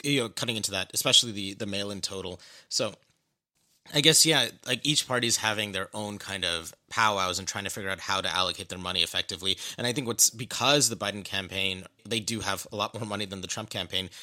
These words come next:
uh, they're essentially trying to build a coalition similar to that of the Obama campaign back in two thousand eight, uh, which was a massive coalition, and even in two thousand and twelve, uh, because it seems that that's kind of what the Democrats will need given our electoral college system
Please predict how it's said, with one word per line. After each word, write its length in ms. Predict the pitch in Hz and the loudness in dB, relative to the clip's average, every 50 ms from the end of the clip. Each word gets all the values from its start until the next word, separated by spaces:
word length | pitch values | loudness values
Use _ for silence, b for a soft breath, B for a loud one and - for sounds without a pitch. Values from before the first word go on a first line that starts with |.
| B B B B | B B B B
uh, 160 | - 113 113 | 0 0 2
they're 200 | 104 120 117 107 - 123 | 2 2 0 0 2 4
essentially 320 | - - 180 175 - 143 | 4 4 4 4 2 0
trying 180 | - - 131 117 | 0 -2 -2 -2
to 60 | 104 | -2
build 180 | 117 107 101 | -4 -4 -4
a 60 | 101 - | -4 -6
coalition 960 | - - 110 104 95 95 95 104 143 165 - - 117 101 92 87 87 90 - - | -4 -4 -2 0 0 0 0 0 2 2 2 2 0 -2 -4 -6 -8 -10 -6 0
similar 360 | - - - 147 143 127 113 104 | 2 4 4 4 2 0 0 0
to 120 | - - | -2 -2
that 320 | 98 92 98 95 95 - - | 0 2 2 2 2 2 -2
of 220 | 98 95 87 90 | -6 -6 -6 -6
the 320 | - 95 90 90 90 90 - - | -6 -4 -2 -2 -2 -4 -6 -8
Obama 440 | 117 107 95 101 101 107 107 101 98 | -8 -6 -4 -2 -2 -2 -2 -4 -4
campaign 460 | - - 98 92 - - 95 95 92 | -2 -2 -2 -2 0 -2 -2 -2 -2
back 200 | 87 95 90 87 | 0 0 0 -2
in 60 | 90 | -2
two 100 | 87 - | -6 -6
thousand 300 | 95 98 95 90 85 90 | -4 -2 -2 -2 0 2
eight, 300 | 92 92 90 90 85 B B B B B B | 4 4 4 4 2 B B B B B B
uh, 140 | - 82 82 | -10 -8 -6
which 180 | 90 104 - 110 | -6 -4 -4 -2
was 100 | 95 87 | -2 -2
a 60 | 90 | -2
massive 360 | 92 104 127 123 - - - | 0 0 2 2 2 0 0
coalition, 440 | - 101 90 87 87 87 - 104 107 | -8 -8 -6 -4 -2 -2 -2 -2 -2
and 140 | 110 117 131 | -2 -2 -2
even 180 | 139 135 123 | -2 -2 -4
in 80 | 104 98 | -6 -4
two 140 | - - 110 | -4 -4 -4
thousand 300 | 101 98 90 87 95 92 | -4 -4 -4 -4 -6 -6
and 80 | 90 | -8
twelve, 360 | - - 104 104 101 98 - B B B B B B B B | -8 -6 -4 -4 -4 -4 -6 B B B B B B B B
uh, 120 | - 95 87 - 90 | -6 -6 -6 -4 -6
because 240 | 131 120 131 113 120 | -2 0 2 2 4
it 80 | 104 | 4
seems 240 | - 170 190 202 - | 4 2 4 2 2
that 140 | 151 117 - | 0 0 0
that's 240 | - 123 131 127 - | 2 2 2 2 2
kind 240 | - - 131 135 139 | -2 0 0 0 0
of 60 | 120 | -2
what 180 | 120 117 - - | -2 -4 -4 -6
the 60 | - | -8
Democrats 500 | 104 113 110 110 101 - 110 104 - - | -4 -4 -4 -4 -4 -4 -4 -2 -2 -2
will 200 | - 110 110 107 | -2 -2 -4 -4
need 360 | 104 101 104 110 107 104 90 | -4 -6 -4 -4 -4 -4 -4
given 200 | - 107 92 104 | -6 -6 -4 -2
our 100 | 98 95 | -2 0
electoral 360 | 92 90 90 95 - - 101 95 | 0 0 0 -2 -2 -6 -8 -8
college 260 | - 101 98 95 92 | -8 -8 -6 -4 -2
system 400 | - 92 - - - 90 95 | -2 0 0 -2 -2 -4 -10